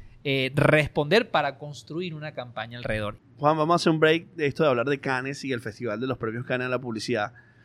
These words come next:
Speaker 2: eh, que tiene que ver con las ideas y hablar de Pepsi. Porque si hay alguien que premia las ideas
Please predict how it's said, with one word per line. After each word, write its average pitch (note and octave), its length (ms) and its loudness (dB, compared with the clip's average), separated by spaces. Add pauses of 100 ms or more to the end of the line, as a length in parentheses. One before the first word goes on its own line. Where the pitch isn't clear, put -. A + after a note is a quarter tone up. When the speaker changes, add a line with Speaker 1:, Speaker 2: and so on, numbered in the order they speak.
(680)
Speaker 2:
eh, B2 260 -8
que B2+ 100 -6
tiene D#3 240 0
que D#3+ 120 -4
ver B2 160 -4
con D3+ 180 0
las C#3 120 0
ideas A#2 720 -2
y C3 200 -4
hablar A2+ 280 0
de B2 120 -2
Pepsi. A#2 320 -8 (160)
Porque B2+ 400 -4
si C3+ 320 -2
hay G3+ 320 4
alguien A#2 560 -4 (360)
que C#3+ 560 -2
premia F3 460 -6
las E3 220 0
ideas C3+ 640 -4